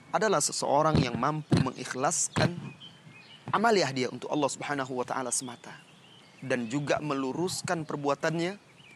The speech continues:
meneladani Rasulullah sallallahu alaihi wasallam. Jangan mudah terkesima, terpedaya hanya karena penampilan dan mazhar,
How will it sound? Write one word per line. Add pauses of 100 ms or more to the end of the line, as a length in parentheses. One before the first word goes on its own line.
(280)
meneladani
Rasulullah
sallallahu
alaihi
wasallam. (800)
Jangan
mudah
terkesima, (400)
terpedaya (480)
hanya
karena
penampilan
dan
mazhar,